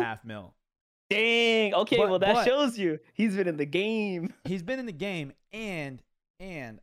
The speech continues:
Speaker 1: I still think that most of America does not understand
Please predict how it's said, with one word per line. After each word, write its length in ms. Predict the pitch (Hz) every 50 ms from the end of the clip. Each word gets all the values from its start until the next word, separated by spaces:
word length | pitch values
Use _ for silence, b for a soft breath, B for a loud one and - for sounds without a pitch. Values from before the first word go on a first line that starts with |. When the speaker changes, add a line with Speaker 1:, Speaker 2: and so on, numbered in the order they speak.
| _
Speaker 1:
I 140 | - 120 127
still 340 | 123 - _ 156 151 135 131
think 300 | 123 131 131 123 117 104 _
that 240 | 104 101 98 - - _ _ _ _ _ _ _ _ _
most 420 | 113 117 123 127 131 131 127 -
of 200 | 127 113 104 101 _ _
America 680 | 107 110 110 110 113 113 110 107 - - 104 95 92 - _ _ _ _ _ _ _
does 80 | 98 110
not 160 | 127 - - -
understand 880 | 120 120 107 104 - - - - _ 120 120 117 110 107 98 92 90